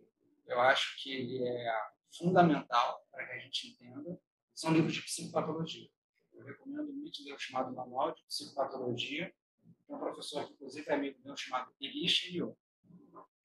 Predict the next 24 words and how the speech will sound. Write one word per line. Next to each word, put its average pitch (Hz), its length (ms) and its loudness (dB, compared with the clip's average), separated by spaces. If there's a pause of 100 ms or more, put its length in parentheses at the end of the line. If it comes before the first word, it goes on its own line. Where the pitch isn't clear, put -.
(220)
Então, 113 240 -6
Elie 135 440 -2
é 139 520 4
L-L-I-E, 131 1080 2 (260)
Cheniot 147 500 4
é 131 60 8
em 127 100 6
francês, 139 580 -6
então 123 260 -10
C 147 280 -2
H 123 640 2 (200)
E 147 80 -6
N 127 380 0
I 120 60 0
A 147 260 6 (200)
U 175 100 -2
X. - 580 -2 (720)
Escreve 120 360 0
Cheniaux, - 1120 0
né? 120 220 -12 (180)
A 120 260 -4
gente 120 160 -6
fala 127 200 2
Cheniot. 139 600 -2